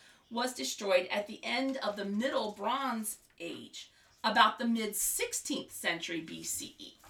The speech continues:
and was largely unoccupied throughout the Late Bronze Age, except for a very small area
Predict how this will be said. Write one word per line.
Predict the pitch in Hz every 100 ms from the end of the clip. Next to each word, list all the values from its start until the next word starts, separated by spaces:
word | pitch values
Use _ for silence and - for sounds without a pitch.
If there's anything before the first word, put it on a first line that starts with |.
| - - - _ -
and | 220 233
was | 226 214 -
largely | 214 226 269 277 262 -
unoccupied | 220 220 233 233 208 190 - -
throughout | 196 190 185 -
the | 175
Late | 175 233 262
Bronze | 185 170 156 -
Age, | - - - - - _ _
except | 226 - 277 254 -
for | -
a | 208 190
very | 202 226 262
small | 262 - 233 -
area | 208 190 175 151 -